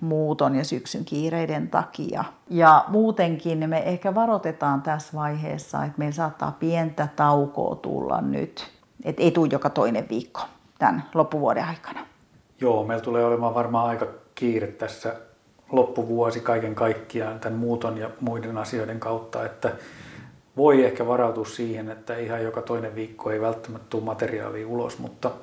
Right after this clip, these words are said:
Speaker 2: katsotaan missä vaiheessa me päästään taas takaisin siihen samaan rytmiin.
Speaker 1: Mutta mitä meille oikeastaan kuuluu muuta kuin, että me ollaan muuttamassa ja että aika on ollut tässä tosi isossa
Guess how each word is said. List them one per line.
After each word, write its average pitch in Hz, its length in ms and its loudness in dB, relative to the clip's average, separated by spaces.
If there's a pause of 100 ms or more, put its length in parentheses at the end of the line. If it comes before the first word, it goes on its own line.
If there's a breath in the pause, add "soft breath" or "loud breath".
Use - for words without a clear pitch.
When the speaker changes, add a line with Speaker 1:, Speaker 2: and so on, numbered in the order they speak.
(300)
Speaker 2:
katsotaan 139 400 6
missä 135 260 2
vaiheessa 123 280 2
me 120 60 -6
päästään 123 360 0
taas 127 240 0 (160)
takaisin - 320 0
siihen 117 180 -2
samaan 113 280 -2
rytmiin. - 420 -10 (280)
Speaker 1:
Mutta 202 200 2
mitä 359 200 4
meille 269 260 8
oikeastaan 160 560 6
kuuluu 117 680 2 (100)
muuta 165 300 6
kuin, 139 180 2
että 143 120 -2
me 151 60 4
ollaan 139 240 8
muuttamassa 214 1040 4 (260)
ja 139 200 4
että 143 140 -4
aika 156 380 4
on 139 160 6
ollut 139 320 2 (640 loud breath)
tässä 139 220 -2
tosi 156 340 0
isossa 147 420 -2